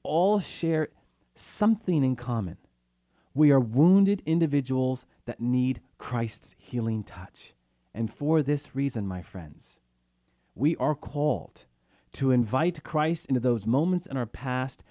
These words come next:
that still need his healing power. And this kind of healing happens most profoundly in the sacrament of reconciliation, yes,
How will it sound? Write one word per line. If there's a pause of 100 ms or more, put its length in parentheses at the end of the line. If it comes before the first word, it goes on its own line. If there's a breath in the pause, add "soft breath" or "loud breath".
(120)
that
still
need
his
healing
power. (480)
And
this
kind
of
healing (240 loud breath)
happens
most
profoundly (200 soft breath)
in
the
sacrament
of
reconciliation,
yes,